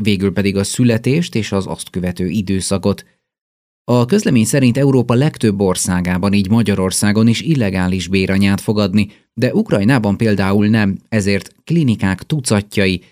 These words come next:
megrendelő párok, csecsemők és béranyák ezrei lépnek egymással kapcsolatba, hatnak egymás életére és változtatják meg azokat a béranyaság intézményén keresztül.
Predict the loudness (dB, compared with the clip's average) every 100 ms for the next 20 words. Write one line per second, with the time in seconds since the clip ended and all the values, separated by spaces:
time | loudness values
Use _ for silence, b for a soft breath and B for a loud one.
0 | b -4 -2 0 2 2 2 2 0 2
1 | 0 -2 -2 -2 2 2 2 0 0 0
2 | 0 0 2 2 0 0 -2 -2 -2 -2
3 | -2 -2 -2 -4 -4 -2 -2 -2 -2 -2
4 | -2 -4 -2 -2 0 -2 B B _ -4
5 | -2 0 2 2 2 2 0 2 0 0
6 | 0 0 -2 -2 -4 -4 -2 -2 0 0
7 | -2 -2 -4 -2 -4 -4 -2 -2 -2 -4
8 | -4 -4 -2 -4 -4 -4 -2 0 0 -2
9 | -2 -2 -2 -2 -2 -2